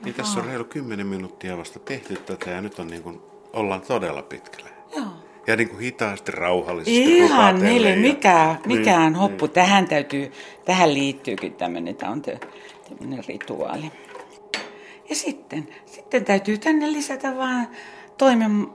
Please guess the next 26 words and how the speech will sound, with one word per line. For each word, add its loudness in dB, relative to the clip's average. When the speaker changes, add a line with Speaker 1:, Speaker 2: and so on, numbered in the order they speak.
Speaker 2:
toinen 4
mokoma 0
kylmää -2
vettä. -16
Että -16
Speaker 1:
Kokeillaan -4
tosta -6
vähän -6
Speaker 2:
Joo. -8
Speaker 1:
kylkeä, -4
sankon -8
kylki. -14
Ei 2
se -4
nyt 0
hirveästi, 6
se -8
on 2
aika 4
hyvän 2
lämpöstä, -2
että -6
se -4
taitaa 4
niinku -4
mennä -4